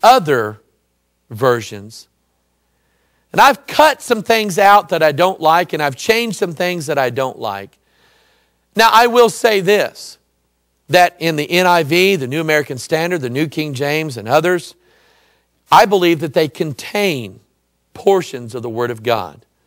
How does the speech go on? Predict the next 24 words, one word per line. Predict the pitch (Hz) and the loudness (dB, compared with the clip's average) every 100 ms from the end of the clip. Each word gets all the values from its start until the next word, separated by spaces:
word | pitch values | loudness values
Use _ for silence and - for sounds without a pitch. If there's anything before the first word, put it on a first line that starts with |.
| _ _ | _ _
In | 165 151 | -2 0
many | 151 180 226 | 0 0 0
cases, | - 202 190 - 208 | 0 0 0 -4 -8
they, | 170 180 - | 0 0 2
uh, | 165 165 | 2 2
they | 151 151 | 0 0
have | 135 175 190 202 180 _ _ | 2 4 6 4 -2 _ _
some | - 180 | -6 -4
of | 156 | -2
the | 139 | -6
same | - 175 180 185 185 | -4 -2 -2 -4 -8
wording | 143 165 170 131 127 123 | -2 2 2 0 -6 -8
there. | 123 139 104 - _ _ _ _ _ _ _ _ _ _ _ _ _ _ _ | -4 -4 -6 -12 _ _ _ _ _ _ _ _ _ _ _ _ _ _ _
But | 135 - | -4 -2
for | 143 | -4
the | 135 | -4
most | 139 165 190 - | 0 0 0 -4
part, | - 113 95 104 _ _ _ _ | -8 -6 -6 -12 _ _ _ _
the | 123 | -12
Word | 113 151 151 | -2 0 0
of | 120 | -4
God. | 143 147 117 | 2 2 2
And | 147 | -2
remember, | 156 180 269 170 117 117 | -2 2 2 2 0 -2